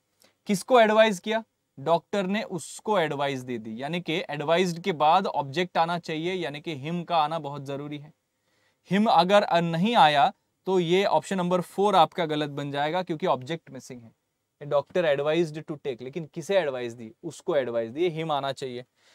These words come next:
और हिम आएगा, मतलब यहाँ पर ऑप्शन नंबर थ्री हो सकता है, वन हो सकता है, और जो दिया है वो हो सकता है। और टू के बाद टेकिंग यहाँ पर gerund के फॉर्म में नहीं चल सकता, क्योंकि ये कोई फ्रेज नहीं है। Looking forward to, habituated to, when it comes to, वैसी कोई फ्रेज नहीं है,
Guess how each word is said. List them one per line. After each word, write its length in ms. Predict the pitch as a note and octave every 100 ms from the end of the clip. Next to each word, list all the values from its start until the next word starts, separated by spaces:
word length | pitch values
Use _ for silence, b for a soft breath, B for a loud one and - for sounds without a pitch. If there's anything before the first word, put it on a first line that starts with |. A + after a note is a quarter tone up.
| b
और 120 | D3 C#3
हिम 260 | C3 F#3
आएगा, 300 | F#3 F3 F#3
मतलब 320 | F3+ E3 F#3
यहाँ 200 | F3+ D#3+
पर 120 | E3+ E3
ऑप्शन 240 | D#3 F3
नंबर 240 | E3 E3
थ्री 220 | E3 E3 F3
हो 160 | D#3+
सकता 400 | D#3 E3 _ E3
है, 140 | D#3 D#3+
वन 300 | B2 C#3+ D3+
हो 140 | D3+
सकता 380 | C#3+ - - C#3+
है, 140 | D3
और 200 | C#3+ F3+ - _ _ C3
जो 160 | D3+
दिया 240 | C3+ C#3+ C#3+
है 100 | D3+
वो 120 | C3+
हो 80 | C3
सकता 360 | C3 - B2+
है। 120 | C3 - _ _ _ _ _ -
और 60 | -
टू 120 | - A3+
के 160 | A#3
बाद 280 | G3+ G#3+ A3
टेकिंग 500 | G#3 G3+ G3 A#3 A3
यहाँ 200 | G3+ F#3+
पर 200 | G3+ G3+
gerund 380 | D3+ E3+ G3 F#3+
के 100 | F#3+
फॉर्म 240 | F3+ E3
में 140 | E3+ E3+
नहीं 200 | D#3 D#3+
चल 180 | E3
सकता, 460 | D3+ E3 - C#3+ C3+ - _ _ _
क्योंकि 280 | F#3 F3+ G#3
ये 160 | G#3
कोई 220 | G3+ G#3
फ्रेज 360 | G3+ D#3+ D#3 C#3
नहीं 200 | B2+ A2+
है। 140 | G#2 - _ _ -
Looking 400 | C#3+ C#3 E3 D3
forward 260 | D3 C#3 C#3+ -
to, 180 | D3 C#3
habituated 580 | C3 - C#3 C3+ C#3+ C3+
to, 80 | C#3
when 220 | B2 B2+
it 140 | C3 -
comes 180 | B2+ -
to, 60 |
वैसी 280 | C3+ B2+ D3+
कोई 140 | D#3
फ्रेज 320 | D3 C#3+ D3 D3
नहीं 220 | D3 D3
है, 120 | F3